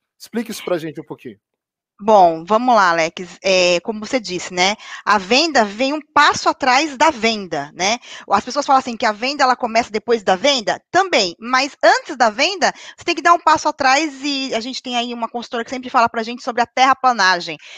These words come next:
Speaker 2: Quando se constrói uma casa, a primeira coisa que tem que fazer é a terraplanagem, porque senão essa casa não vai ser construída, né?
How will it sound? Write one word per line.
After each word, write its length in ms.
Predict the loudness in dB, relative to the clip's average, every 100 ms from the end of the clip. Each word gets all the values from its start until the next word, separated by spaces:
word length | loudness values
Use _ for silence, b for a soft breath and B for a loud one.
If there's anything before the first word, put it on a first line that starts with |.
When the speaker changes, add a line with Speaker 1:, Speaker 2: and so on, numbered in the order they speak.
| B
Speaker 2:
Quando 180 | 0 0
se 100 | -2
constrói 480 | 0 -2 2 2 2
uma 200 | 2 -2
casa, 320 | 2 2 2
a 40 | -2
primeira 280 | -2 -2
coisa 160 | -2 -4
que 60 | -4
tem 80 |
que 60 | -2
fazer 260 | -2 0 -2
é 20 |
a 40 |
terraplanagem, 720 | 0 -2 0 0 2 2 0
porque 140 | -10 -6
senão 80 |
essa 100 | -6
casa 240 | 0 -2 0
não 140 | -4
vai 120 | -4
ser 140 | -6 -6
construída, 640 | -6 -6 -6 -6 -2 -2
né? 220 | 0 0